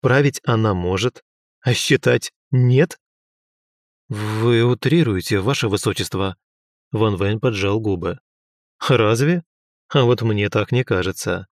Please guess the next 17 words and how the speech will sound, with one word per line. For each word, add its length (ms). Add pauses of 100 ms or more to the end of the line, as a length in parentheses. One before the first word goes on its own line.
(300)
Зовите 720
вашего 420
бухгалтера. 760 (380)
Как 180
вы 200
это 160
делаете? 640 (360)
Надеюсь, 480
не 120
проводите 560
темно-магический 1000
ритуал 480
в 80
ночь 260
полнолуния? 800 (1080)
Ваше 560
высочество, 800